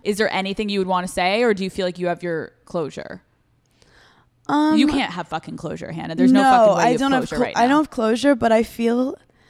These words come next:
Speaker 2: I just feel like I'm, I'm working on, like, really trusting in the universe.
Speaker 1: Yeah.
Speaker 2: And I'm trusting that, like, all I know is I'm, I'm safe right now.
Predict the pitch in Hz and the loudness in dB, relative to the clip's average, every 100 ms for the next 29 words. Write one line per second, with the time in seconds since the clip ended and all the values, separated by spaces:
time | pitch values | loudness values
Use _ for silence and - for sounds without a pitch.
0 | _ _ _ _ - 233 233 262 - 302 | _ _ _ _ -4 -2 -2 -4 0 0
1 | 294 262 233 - - _ _ _ _ - | 2 2 0 -6 -20 _ _ _ _ -4
2 | 226 233 226 - 226 214 214 233 247 254 | 2 2 2 0 -2 0 -2 -2 0 2
3 | 285 214 196 196 - 208 180 - - 233 | 2 0 -2 -4 -4 -2 -2 -4 -4 -4
4 | 240 254 277 285 _ _ _ - 220 208 | -2 -2 -4 -8 _ _ _ -6 -4 -4
5 | 190 180 170 180 214 - - 214 190 190 | -4 -4 -4 -4 -6 -10 -12 -12 -12 -10
6 | 196 214 220 - 214 214 - - 254 262 | -4 -2 -2 0 0 0 -4 0 2 4
7 | 285 294 - _ - 208 - 202 175 170 | 4 2 -6 _ -6 -6 -2 -2 -2 -4
8 | _ - _ _ _ _ _ - 202 240 | _ -20 _ _ _ _ _ -6 -2 0
9 | 240 202 202 190 175 - _ _ - 190 | 0 0 0 -2 -6 -10 _ _ -10 -10
10 | - - - - 73 - - - 233 | -8 -10 -10 -12 -12 -14 -16 -16 -18